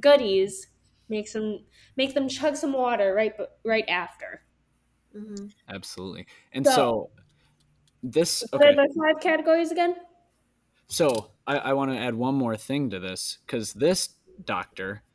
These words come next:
Speaker 3: said that the P H of these powders is below two. I have no research
Speaker 2: Oh,
Speaker 3: to back
Speaker 2: wow.
Speaker 3: that up.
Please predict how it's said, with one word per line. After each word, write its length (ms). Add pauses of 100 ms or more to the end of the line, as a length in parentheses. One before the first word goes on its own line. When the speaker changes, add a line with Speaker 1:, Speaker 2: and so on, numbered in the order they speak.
(120)
Speaker 3:
said 300
that 160
the 80
P 300
H 280 (180)
of 280
these 460
powders 720 (420)
is 180
below 380
two. 320 (160)
I 140
have 240
no 140
research 500
Speaker 2:
Oh, 0
Speaker 3:
to 180 (320)
back 300
Speaker 2:
wow. 0
Speaker 3:
that 180
up. 320